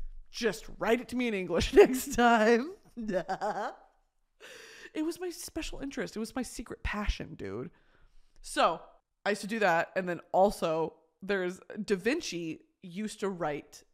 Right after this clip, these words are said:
left-handed and backwards. So people couldn't like, inter-, only he could read his notes and understand what he was saying. So left-handed, backwards, and in cursive, he, he would take notes. And so people were like, "What the fuck are these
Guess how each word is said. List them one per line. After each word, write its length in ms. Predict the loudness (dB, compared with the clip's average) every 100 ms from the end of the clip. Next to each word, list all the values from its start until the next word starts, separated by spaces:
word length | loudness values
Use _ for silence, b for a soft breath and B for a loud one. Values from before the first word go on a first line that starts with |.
| -14
left-handed 840 | -4 -2 -2 -4 -4 -2 -2 -2 -4
and 160 | -12 -4
backwards. 640 | -2 -2 -4 -14 -16 -20 -14
So 180 | -10 -8
people 300 | -8 -8 -8
couldn't 520 | -6 -6 -6 -12 -14 _ _ _
like, 200 | -12 -10
inter-, 280 | -10 -8 -6
only 240 | -4 -4 -4
he 320 | -10 -12 -10
could 340 | -6 -8 -6 -10
read 200 | -8 -8
his 160 | -10
notes 360 | -6 -6 -6 -8
and 100 | -8
understand 420 | -8 -10 -12 -12
what 100 | -12
he 60 | -12
was 140 | -12
saying. 400 | -14 -14 -14 -16 b b b
So 140 | -10
left-handed, 600 | -4 -2 -2 -4 -6 -4
backwards, 400 | -2 -2 -2 -8
and 120 | -8 -10
in 120 | -10
cursive, 460 | -8 -8 -8 -12 -14 -20 -20 -18
he, 100 | -14 -14
he 120 | -12
would 120 | -12 -12
take 160 | -14
notes. 260 | -16 -18 _ b b b b
And 100 | -12
so 80 | -10
people 220 | -8 -10
were 60 | -10
like, 200 | -10 -14
"What 280 | -16 -18 -14
the 120 | -16 -16 _ _
fuck 220 | -18 -16 -10
are 80 |
these 220 | -10 -10